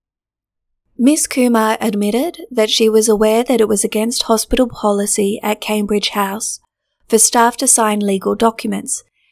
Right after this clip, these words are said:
and in particular, they were not allowed to sign wills. Also, it is normal for staff in aged care facilities to take notes of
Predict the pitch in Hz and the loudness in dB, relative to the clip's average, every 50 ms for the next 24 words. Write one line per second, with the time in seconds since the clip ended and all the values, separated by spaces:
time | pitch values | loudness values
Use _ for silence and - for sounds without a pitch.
0 | _ _ - - 226 254 269 294 302 339 330 - 285 269 - 254 226 214 208 208 | _ _ -2 0 2 4 2 2 0 -2 -4 -2 -2 0 0 2 2 4 2 2
1 | 208 220 - - 214 208 202 214 214 214 214 214 208 202 - 226 214 208 208 202 | 0 -2 0 2 2 4 4 2 2 2 0 0 0 0 0 0 0 0 0 -2
2 | 196 190 - - 208 185 - - 190 185 185 185 185 180 185 180 175 175 - - | -4 -6 -6 -4 -4 -2 -2 -2 -2 -4 -6 -6 -6 -6 -6 -6 -8 -8 -12 -12
3 | 240 - - - - - _ _ _ _ _ _ _ _ _ _ _ _ _ _ | -10 -8 -8 -8 -8 -10 _ _ _ _ _ _ _ _ _ _ _ _ _ _
4 | _ _ _ _ _ _ _ _ _ _ _ _ _ _ _ _ _ _ _ _ | _ _ _ _ _ _ _ _ _ _ _ _ _ _ _ _ _ _ _ _
5 | _ _ _ _ _ _ _ _ _ _ _ _ _ _ _ - 247 254 254 - | _ _ _ _ _ _ _ _ _ _ _ _ _ _ _ 0 2 2 2 2
6 | - 277 269 269 262 - - 254 233 240 233 233 - 233 240 262 330 392 403 381 | 2 4 4 4 2 2 0 0 2 2 2 2 2 2 2 2 2 0 -4 -2
7 | - 320 277 - - - 233 220 214 214 214 - - - - _ _ - 233 233 | -2 0 0 0 2 4 4 4 4 4 0 -2 -8 -14 -20 _ _ 0 2 2
8 | 233 240 - 214 208 208 - - - - 208 196 - 214 202 - 214 202 202 196 | 2 2 2 0 0 0 0 -2 -2 -2 -4 -4 -2 -4 -2 0 0 0 0 0
9 | 190 190 190 190 - - 202 190 - 208 196 190 - 214 214 220 233 240 240 - | 0 -2 -2 -4 -4 -4 -6 -6 -4 -4 -4 -4 -2 0 2 2 2 2 0 -2
10 | - - 208 202 | -4 -4 -4 -8